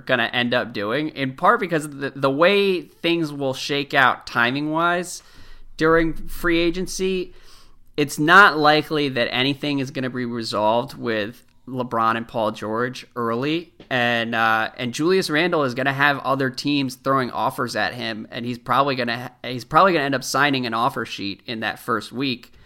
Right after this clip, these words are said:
And the Lakers are not gonna be ab-, in a position to, like, tie up that cap space.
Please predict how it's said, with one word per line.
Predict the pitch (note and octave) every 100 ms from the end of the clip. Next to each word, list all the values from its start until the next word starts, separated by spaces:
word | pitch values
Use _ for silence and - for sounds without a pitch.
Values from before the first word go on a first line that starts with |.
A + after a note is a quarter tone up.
| _ - - -
And | - C3 B2+ A#2+ A#2+
the | B2+
Lakers | B2 C#3 C#3 D3+ C3+
are | C3
not | A#2+ B2 C3
gonna | C#3
be | C3 B2+ B2 B2+
ab-, | C3 -
in | C3+
a | B2
position | B2 B2 B2+ B2+
to, | A#2
like, | A#2 A#2 A2 -
tie | B2 A#2+ B2
up | B2 - - - - - -
that | A#2 -
cap | - B2 B2
space. | - F3+ G3+ G#3+ -